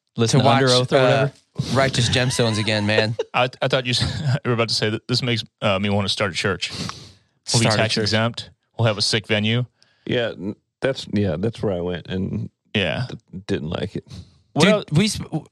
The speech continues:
Speaker 2: go ahead.
Speaker 3: To go back to the, the nostalgia about being Catholic thing, though, there's something about it. It's like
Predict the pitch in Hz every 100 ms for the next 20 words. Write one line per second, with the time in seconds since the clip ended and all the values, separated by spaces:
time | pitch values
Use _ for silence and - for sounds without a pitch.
0 | - 131 107 - - - 135 135 131 -
1 | 120 117 - 110 107 120 110 107 101 98
2 | 104 98 104 98 95 95 92 87 87 -
3 | _ _ _ - 123 - 151 175 156 135
4 | 120 143 - 123 - - 123 113 -